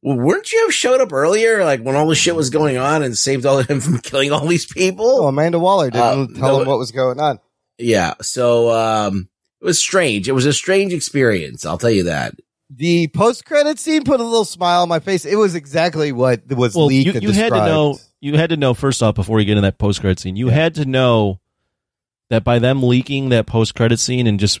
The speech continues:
Speaker 3: in literally The Rock telling people in his press tour
Speaker 2: Yep.
Speaker 3: that this, there's this post-credit scene, that reminded me of other movies or, uh, I, I can't think of them off the top of my head, but there's been superhero movies in the past that have either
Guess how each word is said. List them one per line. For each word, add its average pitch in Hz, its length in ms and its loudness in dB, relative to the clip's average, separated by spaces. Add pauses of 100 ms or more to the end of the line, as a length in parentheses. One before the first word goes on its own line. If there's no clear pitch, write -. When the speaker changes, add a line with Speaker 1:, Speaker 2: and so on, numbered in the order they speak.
Speaker 3:
in 107 260 -2 (200)
literally 123 260 2
The 110 120 0
Rock 107 340 2
telling 113 340 0
people 113 340 0
in 104 140 2
his 104 160 0
press - 340 -2
tour 117 400 0
Speaker 2:
Yep. 131 360 -2
Speaker 3:
that 104 120 -2
this, 110 200 0
there's 101 220 0
this 101 120 -2
post-credit 110 520 0
scene, 123 320 -2 (840)
that 123 180 0
reminded 131 540 2
me 120 400 2
of 101 580 0 (340)
other 127 220 0
movies 123 640 2
or, 101 480 2
uh, 92 460 0 (320)
I, 110 140 0
I 110 80 -2
can't 139 180 -2
think 139 120 0
of 131 60 4
them 120 60 2
off 113 160 2
the 110 80 -6
top 107 220 2
of 104 40 -2
my 101 60 2
head, 98 100 2
but 90 100 -6
there's 107 140 2
been 131 140 0
superhero 120 580 2
movies 113 300 0
in 107 80 0
the 104 60 -2
past 104 260 2
that 107 80 -8
have 98 100 -2
either 98 360 2